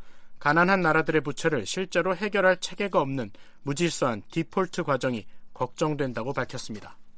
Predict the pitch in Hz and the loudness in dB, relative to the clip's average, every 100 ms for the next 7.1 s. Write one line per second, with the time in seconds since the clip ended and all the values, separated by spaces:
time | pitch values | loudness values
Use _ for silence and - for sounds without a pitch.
0 | - - - - - - - - - - | -16 -16 -16 -14 -14 -14 -16 -14 -12 -10
1 | - - - - - - - - - - | -10 -10 -10 -10 -10 -10 -10 -10 -10 -12
2 | - - - - - - - - - - | -12 -10 -10 -10 -10 -12 -12 -12 -12 -12
3 | - - - - 220 226 208 214 214 147 | -12 -10 -10 -4 2 2 2 2 2 2
4 | 165 202 - 151 180 175 185 151 139 131 | 0 0 0 0 4 6 6 4 2 0
5 | 107 139 196 196 190 185 190 - - 165 | -2 -2 0 2 2 0 -4 -10 -2 0
6 | 156 170 131 131 143 123 117 - 104 98 | 0 0 0 2 2 2 -4 -4 -6 -6
7 | - | -10